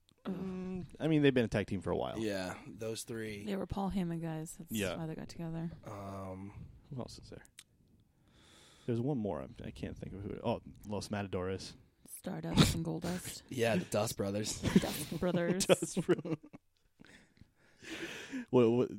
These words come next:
Speaker 2: what should we call them? We gotta come up for a name for them. Dust Brothers?
Speaker 1: Yeah.
Speaker 2: <laughs>
Speaker 1: Dust Bros.
Speaker 2: Dustbusters.
Speaker 1: Dustbusters.
Speaker 2: <laughs> Um, Gold,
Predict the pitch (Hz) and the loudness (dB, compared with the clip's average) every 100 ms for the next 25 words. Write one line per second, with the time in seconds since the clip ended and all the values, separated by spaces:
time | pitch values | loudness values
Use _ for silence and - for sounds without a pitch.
0 | 127 - - 123 - 135 127 113 101 90 | -12 -18 6 6 8 8 8 6 6 2
1 | - - - 107 110 113 120 101 95 90 | -6 -12 -2 2 6 6 6 4 2 0
2 | 92 90 87 85 - - - _ _ 107 | -2 -2 -4 -6 -10 -20 -20 _ _ 0
3 | 104 110 113 123 - - - 196 185 185 | 4 4 6 2 -2 -4 2 2 6 8
4 | 135 139 127 - - 220 - 220 185 107 | 6 4 0 0 4 2 2 2 4 4
5 | - 113 104 120 120 - - - - - | 4 4 4 2 -2 -4 -8 -20 -12 -2
6 | 240 - 170 180 - 175 175 - 165 - | 0 0 -2 -2 -4 -6 2 4 6 6
7 | - - 330 320 285 - - - 113 107 | 2 0 -4 -2 -2 -8 -12 0 2 4
8 | 104 98 98 98 - _ _ _ _ _ | 2 0 0 -2 -10 _ _ _ _ _
9 | _ _ _ _ - _ 101 98 101 101 | _ _ _ _ -20 _ 2 2 2 0
10 | 95 | -2